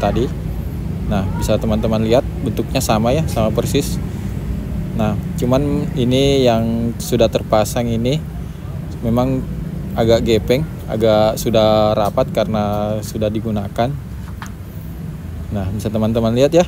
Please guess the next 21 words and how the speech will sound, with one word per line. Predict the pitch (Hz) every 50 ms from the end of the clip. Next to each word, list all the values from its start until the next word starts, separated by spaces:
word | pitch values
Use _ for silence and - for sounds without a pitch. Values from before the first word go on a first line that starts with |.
| - - -
bentuknya | 120 113 110 117 120 123 135 131
sama | - 120 113
persis. | 110 - 113 - - 143 - - - - - - - - - - - - - - - - - - - - - - - - - - - - - - - - 90 90 90 90 90 90 90 90 90 90 87 87 85 85 82 80 78 78 - - -
Oke. | - - - 143 143 - - - - - - - - - - - - - - - - - - - - - - - - - 110
Ini | 110
juga. | 113 107 104 117 120 - - - - - - - - - - - - - - - - - - - - - - - - - - - - - - - - - - - - - - - - - - - - - - - - - - - - - -
Nah, | - - - 98 95 - - - - - - - - - - -
bentuknya | - - 117 113 117 113
sama. | - 117 101 104 117 135 - - - - - - - - - - - - -
Nah, | 120 117 110 104
jadi | 107 127 127 165
untuk | 175 175 175 165
cara | - 143 143
pasangnya | 135 143 135 - 139 139 143 151
ini | 165 170
sangat | 165 160 143 - -
mudah | 139 123 117 117 135
ya. | 151 - - - -
Ini | 131 127 139 147
kita | - - - 117 110
tinggal | - 120 117 117 110 110 113 110 113